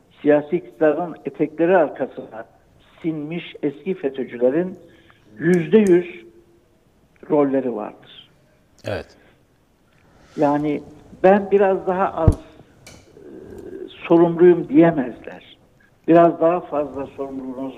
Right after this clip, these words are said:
Speaker 1: vardır ama biraz daha az diyemezsiniz.
Speaker 2: Kesinlikle.
Speaker 1: Bu kadar basit. Bu kadar.
Speaker 2: Çok teşekkür ediyorum, e, Celal Hocam.
Speaker 1: Ben de
Speaker 2: E,
Speaker 1: çok teşekkür ediyorum.
Speaker 2: katıldığınız
Speaker 1: Çok,
Speaker 2: için programımıza, paylaştığınız
Speaker 1: çok
Speaker 2: için
Speaker 1: teşekkürler.
Speaker 2: görüşlerinizi.
Speaker 1: Her zaman, e,
Speaker 2: Kolay
Speaker 1: katılmaya
Speaker 2: gelsin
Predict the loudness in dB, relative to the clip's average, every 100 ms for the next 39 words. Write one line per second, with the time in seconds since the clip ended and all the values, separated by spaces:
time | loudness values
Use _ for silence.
0 | 0 0 2 -4 -6 -8 -4 -2 0 2
1 | 2 2 -2 -4 -4 -2 -4 -4 -8 -6
2 | -6 -12 -18 -20 _ _ _ -10 -8 -6
3 | -8 -4 -4 -4 -6 -10 -12 -20 -20 -20
4 | -20 -20 -14 2 2 4 2 2 2 2
5 | 6 4 2 -4 -2 -2 -4 -6 -10 -18
6 | -20 _ -2 2 2 2 -4 -2 2 4
7 | 2 0 -4 -6 -6 -6 -4 -2 0 0
8 | 0 0 0 -2 0 0 2 0 -2 0
9 | 0 0 -4 -2 0 0 -2 -4 -2 0
10 | 2 2 2 2 2 4 2 0 -2 -6
11 | -6 -12 -16 -20 -20 -20 -20 -20 -20 -20
12 | -8 4 8 8 8 4